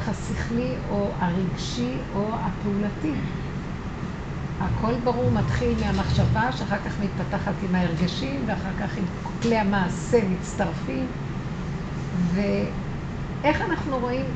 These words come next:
אי אפשר לראות שאנחנו, אנחנו מצדיקים את עצמנו כל הזמן שככה זה צריך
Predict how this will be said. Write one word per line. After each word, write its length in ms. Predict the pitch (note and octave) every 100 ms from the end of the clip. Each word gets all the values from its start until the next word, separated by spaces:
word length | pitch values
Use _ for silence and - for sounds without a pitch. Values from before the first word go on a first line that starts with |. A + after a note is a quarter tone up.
| - - - -
אי 80 | D#4
אפשר 240 | - G#4
לראות 320 | F#4 D#4+ F#3
שאנחנו, 440 | F3+ F#3 F3+ G3 A3+
אנחנו 280 | G#3 - G3+
מצדיקים 680 | G3 - G#3 G#3+ - F4+ G#4
את 120 | G#4
עצמנו 300 | G4+ C#4+ C#4 -
כל 120 | C4+
הזמן 220 | C4 C4+
שככה 380 | A#3+ A#3 A#3 A#3
זה 60 | A3+
צריך 140 | -